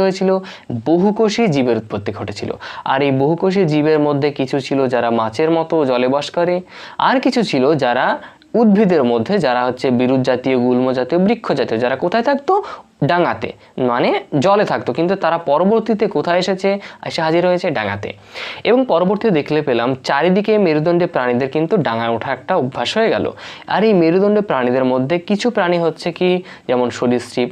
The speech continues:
আগে বলেছিলাম মেরুদণ্ডে প্রাণীদের মধ্যে উভচর ছিল, যেমন ব্যাঙ। পরবর্তীতে ব্যাঙ থেকে সরীসৃপ বলতে গিরগিটি, কুমির এগুলো। এবং পরবর্তীতে দেখলাম এই সরীসৃপদের মধ্যে থেকে দুটো ভাগ হয়ে গেছে, একটাকে বলা হচ্ছে পক্ষী,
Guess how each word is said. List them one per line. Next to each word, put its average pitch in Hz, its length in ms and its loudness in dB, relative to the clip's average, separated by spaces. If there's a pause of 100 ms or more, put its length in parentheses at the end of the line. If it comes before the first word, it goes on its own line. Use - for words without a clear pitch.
(120)
আগে 143 200 2
বলেছিলাম 156 380 0
মেরুদণ্ডে 131 380 0
প্রাণীদের 117 360 -2
মধ্যে 139 220 -2 (120)
উভচর 151 320 0 (100)
ছিল, 135 120 -2 (560)
যেমন 127 180 2 (120)
ব্যাঙ। 117 260 0 (560)
পরবর্তীতে 226 560 2
ব্যাঙ 143 120 2 (120)
থেকে 165 200 2
সরীসৃপ 151 460 0
বলতে 151 180 2 (160)
গিরগিটি, 143 480 2 (160)
কুমির 139 360 2 (100)
এগুলো। 170 240 2 (540)
এবং 240 160 4 (220)
পরবর্তীতে 208 500 2 (100)
দেখলাম 131 280 0 (100)
এই 139 140 -2
সরীসৃপদের 180 640 2
মধ্যে 139 240 2
থেকে 170 120 0 (120)
দুটো 240 140 2 (100)
ভাগ 127 200 0
হয়ে 110 160 2
গেছে, 104 240 -4
একটাকে 120 320 -6
বলা 131 140 0
হচ্ছে 131 180 -4 (160)
পক্ষী, 131 280 -4